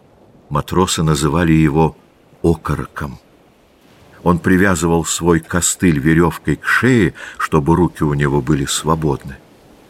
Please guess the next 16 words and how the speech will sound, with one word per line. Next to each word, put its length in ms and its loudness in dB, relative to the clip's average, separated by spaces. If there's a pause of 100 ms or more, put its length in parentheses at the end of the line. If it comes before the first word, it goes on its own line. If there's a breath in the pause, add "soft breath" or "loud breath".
(280)
Стоило 460 2
посмотреть, 680 0
как 240 -4
он, 220 0
упираясь 640 0
костылём 560 -2
в 120 -10
переборку, 680 0 (320 loud breath)
покачиваясь 840 0
с 140 -8
каждым 460 -2
движением 600 0
корабля, 600 -2 (400 loud breath)
стряпал, 800 -2
словно 460 -2
находился 760 0